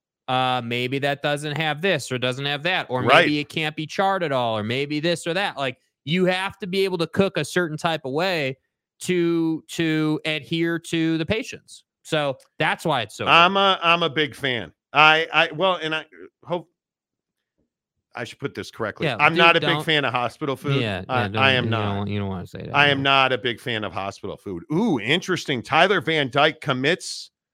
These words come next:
Speaker 2: to Wisconsin.
Speaker 1: Wisconsin.
Speaker 2: So that's official. That is official. And, uh, now you have this. So many people are D Ming me on the Florida,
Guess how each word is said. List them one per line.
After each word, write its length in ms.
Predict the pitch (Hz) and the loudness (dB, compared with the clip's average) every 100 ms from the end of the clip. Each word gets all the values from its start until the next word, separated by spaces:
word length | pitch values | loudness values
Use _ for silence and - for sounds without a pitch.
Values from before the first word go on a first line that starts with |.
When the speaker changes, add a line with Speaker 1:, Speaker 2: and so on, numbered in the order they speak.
| _ - | _ -4
Speaker 2:
to 100 | 139 | -2
Wisconsin. 880 | 113 - - 123 165 - 92 65 - | -2 -4 -6 -4 -4 -6 -12 -12 -8
Speaker 1:
Wisconsin. 840 | 127 - - 240 214 208 - - | -8 -8 -10 -6 -6 -6 -8 -14
Speaker 2:
So 240 | 190 156 135 | 0 4 6
that's 340 | 131 156 165 | 6 6 4
official. 720 | 151 - 107 - 87 73 101 _ _ _ _ - | -2 -2 -6 -6 -8 -10 -12 _ _ _ _ 0
That 220 | 127 151 | 4 6
is 180 | 156 - | 4 0
official. 680 | 131 - 82 - 76 98 - _ _ _ - | -2 -4 -8 -8 -10 -12 -14 _ _ _ -2
And, 540 | 143 151 151 147 147 | 4 6 6 4 4
uh, 420 | 151 151 151 151 147 | 6 8 8 6 2
now 300 | 147 165 196 | 4 6 6
you 240 | 208 202 | 4 0
have 500 | 160 180 175 170 143 | 2 4 6 6 4
this. 340 | 123 160 151 139 | 2 4 4 0
So 380 | - - 156 175 | -8 -2 0 2
many 300 | 165 135 120 | 0 -2 -4
people 360 | - 151 147 123 | -8 -8 -4 -2
are 120 | 95 | -4
D 340 | - 131 127 | -6 -4 -2
Ming 180 | 131 131 | -2 -2
me 140 | 120 113 | -2 -2
on 160 | 110 | -2
the 80 | 104 | -4
Florida, 760 | - 127 135 143 127 120 110 | -8 -4 0 2 4 4 2